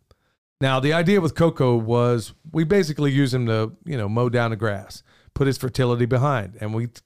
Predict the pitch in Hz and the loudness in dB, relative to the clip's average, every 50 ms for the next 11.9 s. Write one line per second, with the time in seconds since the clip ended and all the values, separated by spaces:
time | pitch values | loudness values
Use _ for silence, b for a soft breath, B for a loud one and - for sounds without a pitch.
0 | _ - - 139 117 - 131 120 117 117 117 117 120 117 117 - - 123 - 123 | _ -4 -2 -2 -2 0 -2 -2 0 0 0 2 0 0 0 0 -2 -4 -4 -4
1 | 110 107 - - 120 107 107 104 113 110 104 - 107 107 104 - - 131 123 117 | -6 -6 -4 -4 -4 -4 -2 -2 -2 -2 -2 -2 -4 -4 -4 -4 -2 -2 -2 0
2 | 110 107 101 110 110 113 127 156 156 147 - - 107 101 - - 98 90 101 95 | -2 -4 -4 -4 -2 0 0 0 0 -2 -4 -4 -6 -6 -6 -8 -10 -8 -8 -10
3 | 90 87 b b b b b b b b b b b b b b b b b _ | -12 -14 b b b b b b b b b b b b b b b b b _
4 | 165 180 185 151 143 - - _ _ _ _ _ 127 131 139 156 180 190 180 160 | 2 4 4 2 2 0 -4 _ _ _ _ _ -2 0 0 0 2 2 2 2
5 | 147 135 - - - 127 123 120 113 - 131 123 120 113 120 - _ - 127 113 | 2 0 0 -2 -4 -2 -2 -2 0 0 0 0 0 -2 -4 -10 _ -6 -4 -2
6 | 117 170 214 226 233 214 202 - 151 131 156 160 160 156 147 139 - - 160 185 | -2 -2 -2 -2 -2 -2 0 0 2 2 4 4 2 2 2 0 0 0 -2 -2
7 | 196 - - 117 127 107 - - 117 117 110 104 - - 131 117 - - 175 202 | -2 -4 -6 -4 -4 -6 -4 -4 -2 -2 -2 -4 -4 -6 -8 -6 -4 -2 0 0
8 | 202 175 170 175 151 - - - - 233 247 202 - 131 120 120 - _ _ _ | 0 0 0 -2 -2 -2 -8 -4 0 0 2 2 2 0 -2 -2 -4 _ _ _
9 | _ _ _ _ _ _ _ _ _ _ _ - 143 170 180 175 214 233 233 208 | _ _ _ _ _ _ _ _ _ _ _ 2 2 4 4 4 2 2 4 4
10 | 151 135 123 104 92 87 - _ _ _ _ _ _ _ _ - 147 151 156 156 | 4 4 4 2 0 -4 -8 _ _ _ _ _ _ _ _ -4 -2 0 0 0
11 | 156 156 151 139 - 156 143 165 202 233 226 196 165 156 156 139 113 | 0 0 -2 -2 -2 0 2 2 2 4 4 2 2 2 0 -2 -6